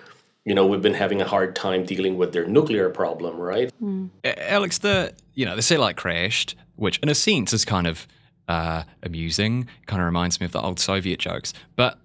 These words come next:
Speaker 3: like, how do you feel about this? Are you kind of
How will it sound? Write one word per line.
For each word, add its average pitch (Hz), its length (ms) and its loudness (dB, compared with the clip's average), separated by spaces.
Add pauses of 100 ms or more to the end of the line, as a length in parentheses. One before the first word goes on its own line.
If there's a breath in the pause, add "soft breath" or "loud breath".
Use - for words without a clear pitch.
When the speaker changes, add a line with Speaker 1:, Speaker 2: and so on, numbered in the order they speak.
Speaker 3:
like, 131 240 0 (840 loud breath)
how 196 220 2
do 269 80 -4
you 277 100 -2
feel 127 460 0
about 98 260 0
this? 87 200 -2
Are 101 60 2
you 156 220 0
kind 160 320 2
of 117 180 -4